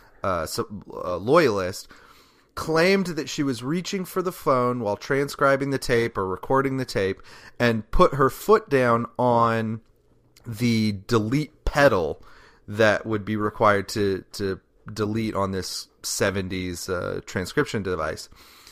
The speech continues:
Held her foot down for eighteen and a half minutes and then realized what she was doing and pulled her foot off.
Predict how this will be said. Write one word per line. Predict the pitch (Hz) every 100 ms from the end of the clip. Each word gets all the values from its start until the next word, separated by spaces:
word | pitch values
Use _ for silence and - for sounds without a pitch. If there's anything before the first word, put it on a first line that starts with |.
| - - _ _ _ _ _ _ -
Held | 147 170 214
her | 240
foot | 233 240 226
down | 208 202
for | 190 160 -
eighteen | 147 185 - 202
and | 196
a | 185
half | 175 185 190 -
minutes | 165 113 104 - - - - - _ _
and | 131 135 143
then | 175 175
realized | 165 165 147 139
what | 147
she | - 139
was | 127
doing | 117 151 131
and | 120
pulled | 113 131 110
her |
foot | 101 - 143
off. | 101 - -